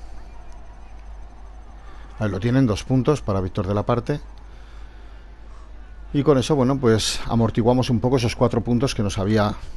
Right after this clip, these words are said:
descontado Galopán. Ahí ya estaban sacando, digamos que en esa bajada, después de esa última cota que hemos visto, eh, ya la ventaja que nos estaban llevando era considerable, era imposible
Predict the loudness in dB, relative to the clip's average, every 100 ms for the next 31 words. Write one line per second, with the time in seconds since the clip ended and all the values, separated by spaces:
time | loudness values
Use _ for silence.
0 | -6 -4 -4 -2 -2 0 2 0 -4 -8
1 | -8 -10 -10 -2 0 0 -2 -6 -8 -10
2 | -10 -10 -10 -14 -16 -16 -16 -16 -16 -16
3 | -14 -14 -14 -14 -16 -16 -16 -4 2 6
4 | 8 8 4 -2 -4 -2 4 4 6 4
5 | 2 2 4 6 6 6 4 0 -2 0
6 | 2 2 2 0 4 4 6 6 4 2
7 | -6 -12 -12 -12 -6 -2 -2 -2 -2 0
8 | 0 0 0 0 -2 -2 -4 -2 -4 -4
9 | -8 -16 -8 -6 -4 -2 2 4 4 2
10 | 0 0 0 2 0 0 2 2 2 2
11 | 2 2 2 -2 -8 -8 -6 0 2 4
12 | 4 2 2 0 2 -2 0 0 0